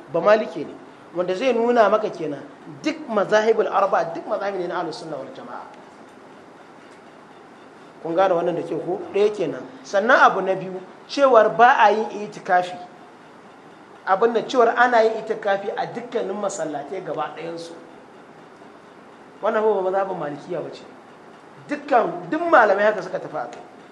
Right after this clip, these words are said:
Duka. Yanzu ba na karanta muku Muwatta ba? Da yake nan. Ba na karanta maganar, maganar wa? Ibn al-, al-Baghawi ba? Ma'alimut Tanzil? To, ai, al-Imam al-Baghawi ba Shafi'i ne.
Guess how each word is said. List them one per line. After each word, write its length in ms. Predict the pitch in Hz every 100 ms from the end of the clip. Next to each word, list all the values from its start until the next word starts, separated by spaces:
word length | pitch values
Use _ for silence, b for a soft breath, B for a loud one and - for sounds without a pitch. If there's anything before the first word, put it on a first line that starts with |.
| - - - - - - -
Duka. 300 | 151 240 139 - - - - - - - - -
Yanzu 180 | 147 175
ba 100 | 220
na 120 | 208 196
karanta 340 | 208 208 196
muku 160 | 208 190
Muwatta 360 | 170 175 175
ba? 120 | 175 208 - - - - -
Da 60 |
yake 220 | 180 180 143
nan. 100 | - - -
Ba 120 | 170
na 120 | 202
karanta 300 | 208 226 214
maganar, 720 | 185 175 220 220 175 156 143 127 - - - - - - - - - - -
maganar 280 | 143 180 160
wa? 120 | 120 - - - - - - - - - - - - -
Ibn 200 | 185 220 220
al-, 40 | - 170 156 175
al-Baghawi 380 | 165 214 202 196
ba? 240 | 220 - 160
Ma'alimut 360 | 170 214 208
Tanzil? 340 | 196 175 180 226 - - -
To, 60 | 202
ai, 240 | 262 254 233
al-Imam 240 | 220 233
al-Baghawi 400 | 214 226 220 208
ba 80 | 180
Shafi'i 460 | 175 196 - 185
ne. 80 | 127